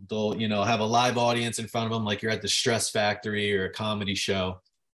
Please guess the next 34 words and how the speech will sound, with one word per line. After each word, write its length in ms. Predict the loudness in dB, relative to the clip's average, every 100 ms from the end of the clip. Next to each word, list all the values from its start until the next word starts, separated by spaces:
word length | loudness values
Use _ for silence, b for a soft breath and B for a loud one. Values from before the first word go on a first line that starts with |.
| _ _ _ _ -6
and 480 | -2 -2 -4 -4
they'll 140 | -4 -2
just 240 | 0 0
talk 280 | 4 4 4
to 60 | 0
everybody. 680 | 0 0 0 0 2 0
They'll 120 | 0 -2
do 160 | -2
little 240 | -2 -2 0
skits, 640 | -2 2 2 2 2 -2
and 140 | -2
then 100 | -2
they'll 140 | -2 -2
like, 200 | -4 -4
"All 160 | -2 2
right, 240 | 4 4
we're 80 | 4
gonna 200 | 2 2
grab 360 | 2 4 4 0
from 120 | -2
the 100 | -2
bucket," 400 | 2 2 4 0
and 100 | 0
they'll 140 | -6 -2
pull 140 | 2
out 160 | 2 2
a 40 |
name 360 | -2 -2 -2 -2
like, 220 | -2 -4 -4 _ _ _ _ _ _ 0
"Mark 380 | 6 6 6
Bernardi, 520 | 6 8 10 10 8 4
come 260 | 4 6
on 240 | 6 6 6
up." 260 | 6 4